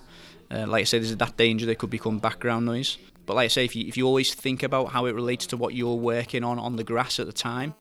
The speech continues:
or what that player needs to develop on the grass at the time, then I think that helps streamline your focus a little bit.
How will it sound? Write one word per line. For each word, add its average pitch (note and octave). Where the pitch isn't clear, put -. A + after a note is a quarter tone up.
or A2+
what A2
that A2
player A#2+
needs B2
to B2+
develop B2
on A#2
the A2+
grass A#2
at G2+
the G2
time, B2
then A2+
I A2+
think A2
that A#2+
helps B2
streamline A#2+
your A2
focus A2+
a C#3+
little C3
bit. D3